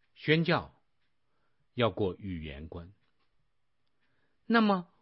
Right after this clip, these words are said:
我们熟悉网络语言吗？我们熟悉微信的网络语言吗？我们熟悉抖音的网络语言吗？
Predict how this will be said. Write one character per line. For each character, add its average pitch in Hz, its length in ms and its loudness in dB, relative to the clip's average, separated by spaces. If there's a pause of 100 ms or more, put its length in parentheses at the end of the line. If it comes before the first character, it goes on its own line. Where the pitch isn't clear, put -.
(140)
我 151 160 6
们 190 220 4
熟 185 340 -2
悉 151 420 -2 (440)
网 90 240 -4
络 113 180 -2
语 90 220 -8
言 78 180 -12
吗？ 87 160 -14 (1080)
我 170 140 2
们 214 140 6
熟 220 280 0
悉 190 320 0 (720)
微 277 340 8
信 240 320 6
的 143 260 6
网 127 220 6
络 190 160 4
语 127 160 4
言 110 180 2
吗？ 160 200 -4 (440)
我 120 100 0
们 143 140 6
熟 196 220 2
悉 180 320 2 (400)
抖 117 320 8
音 226 280 4
的 123 280 0
网 107 240 4
络 143 220 2
语 104 220 -6
言 82 180 -10
吗？ 107 220 -10